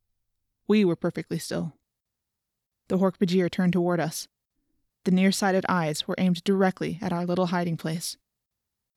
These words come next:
I don't know who panicked first. Maybe it was me. Maybe we just had all the fear and horror we could stand.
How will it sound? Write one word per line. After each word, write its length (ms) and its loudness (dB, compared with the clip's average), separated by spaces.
I 80 4
don't 120 4
know 100 6
who 160 4
panicked 320 -4
first. 380 -6
Maybe 260 2
it 60 0
was 140 -2
me. 280 -2
Maybe 300 6
we 120 2
just 260 0
had 220 -2
all 200 0
the 60 2
fear 280 0
and 100 0
horror 240 0
we 100 0
could 140 -4
stand. 400 -4